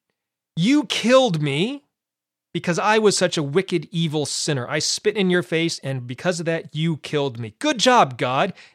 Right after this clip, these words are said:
That's what you should do. Now, you see those wicked Ninevites down there?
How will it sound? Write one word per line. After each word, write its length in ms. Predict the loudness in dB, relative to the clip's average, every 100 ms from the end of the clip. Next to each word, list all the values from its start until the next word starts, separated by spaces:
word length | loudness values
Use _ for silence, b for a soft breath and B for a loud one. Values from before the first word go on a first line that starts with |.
| -4
That's 220 | -2 -2
what 120 | -2
you 120 | -2
should 320 | 0 0 0 -2
do. 300 | -8 -12 _ _ _ -4
Now, 480 | 0 2 2 -2 -12 _ _ _ _ _ _ _ _ _ -10
you 60 |
see 240 | -4 -2 2
those 240 | 2 0
wicked 560 | -2 -2 0 -2 -4 -12 _ -4
Ninevites 600 | -2 0 0 0 -2 -2
down 300 | -2 0 0
there? 360 | 0 -2 -4